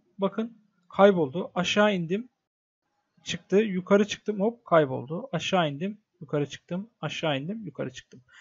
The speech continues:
Gayet başarılı çalışıyor değil mi arkadaşlar? Herhangi bir sıkıntım yok. Şimdi, e, bir sıkıntım yok dedim. Bakın bir, bakın şöyle mouse'la da indiğimde, orta tekerlekle indiğimde gayet güzel çalışıyor arkadaşlar.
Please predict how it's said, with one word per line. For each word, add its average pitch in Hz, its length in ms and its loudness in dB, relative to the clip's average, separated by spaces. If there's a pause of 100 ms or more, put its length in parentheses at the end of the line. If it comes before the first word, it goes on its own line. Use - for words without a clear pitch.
(340)
Gayet 147 580 -2
başarılı 165 400 0
çalışıyor 180 440 -2
değil 214 100 0
mi 202 60 -2
arkadaşlar? - 560 -12
Herhangi 139 320 -6
bir 127 80 -8
sıkıntım 180 500 -12 (180)
yok. 131 280 -10 (480)
Şimdi, 277 440 -2 (540)
e, 156 60 4 (540)
bir 196 40 -2
sıkıntım 240 460 -4
yok 254 200 -2
dedim. 254 280 -2 (120)
Bakın 214 340 0 (340)
bir, 233 280 0 (200)
bakın 190 280 0
şöyle 190 420 4 (160)
mouse'la 175 600 2
da 151 80 2
indiğimde, 160 560 -2
orta 156 460 2 (140)
tekerlekle 156 560 0
indiğimde 143 440 -6
gayet 165 420 2
güzel 180 420 -4
çalışıyor 214 480 0
arkadaşlar. 131 520 -6